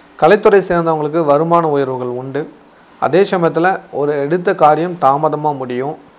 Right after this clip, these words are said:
அதுக்கேத்த மாதிரி உங்களை பழக்கப்படுத்திக் கொள்ளுங்க, நல்லது நடக்கும். கன்னி பெண்கள், கன்னி பசங்களுக்கு கண்ட சனி பகவானோட தாக்கம் இருக்கறனால திருமணம் தடைபடும். ஏற்கனவே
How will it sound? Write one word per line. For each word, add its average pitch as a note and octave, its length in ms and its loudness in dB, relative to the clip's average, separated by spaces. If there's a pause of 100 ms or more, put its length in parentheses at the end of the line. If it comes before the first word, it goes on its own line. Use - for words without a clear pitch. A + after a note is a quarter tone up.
(440)
அதுக்கேத்த E3 520 2
மாதிரி E3 240 -2
உங்களை C#3 200 -4
பழக்கப்படுத்திக் C#3 600 -2
கொள்ளுங்க, A#2+ 320 -4 (100)
நல்லது B2+ 340 -4
நடக்கும். A2+ 360 -10 (580)
கன்னி F#3 280 -2
பெண்கள், F#3 320 -4
கன்னி E3+ 240 -4
பசங்களுக்கு D#3 640 -6 (760)
கண்ட E3 240 0
சனி E3+ 240 -6
பகவானோட C#3 680 -4 (260)
தாக்கம் C#3+ 380 0
இருக்கறனால C3 520 -2 (520)
திருமணம் E3 460 -2
தடைபடும். C#3+ 520 -4
ஏற்கனவே D3+ 560 -4